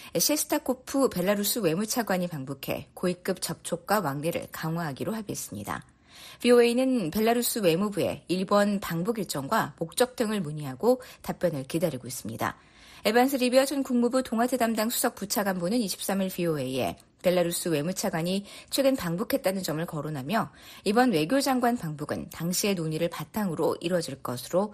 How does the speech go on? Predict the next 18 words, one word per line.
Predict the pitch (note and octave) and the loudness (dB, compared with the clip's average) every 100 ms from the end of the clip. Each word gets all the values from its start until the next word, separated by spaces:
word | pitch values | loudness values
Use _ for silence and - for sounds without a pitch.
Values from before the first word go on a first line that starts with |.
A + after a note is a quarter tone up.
| - | -12
전망했습니다. | - E3+ C#3 B2 - - G2+ E2 - - - - - | -8 -6 -6 -8 -10 -10 -6 -8 -10 -20 -20 -16 2
그러면서 | G3+ G3 G#3+ | 4 4 0
조만간 | G#3+ G#3 G#3 G#3 G#3 G#3 | 2 2 2 2 2 0
양국 | D3+ - | 0 0
관계의 | A3+ G3 G3+ A3 | 0 2 2 0
새로운 | C#4+ C#4 C#4 | 2 2 2
진전에 | B3+ - F#3+ G3+ G3 | 2 0 0 2 2
대한 | F3+ D#3 | 2 0
성명이 | D#3 C#4+ C#4+ C4+ A#3+ | -2 0 2 2 2
나올 | C#3 C#3+ | 0 0
것으로 | - D3+ - E3 | -4 -4 -2 -2
예상한다며 | C#3 D3 F#3 C#3 C3 C#3 G#3 D#3+ - - - | -2 -2 -4 -4 -6 -2 -2 -2 -14 -14 -2
러시아도 | D#3+ D#3 F3 D3+ B3 | -2 0 -2 2 2
그 | B3 G3+ | 2 2
결과에 | F3 E3 F#2+ - | 0 2 -2 -2
만족할 | - D3+ F3 G3 F#3 - | -4 -4 -4 -4 -6 -4
것으로 | C#3 - - G#3 | -8 -8 -6 -4
내다봤습니다. | - B2+ A#2 - - - - | -4 -8 -10 -12 -12 -12 -12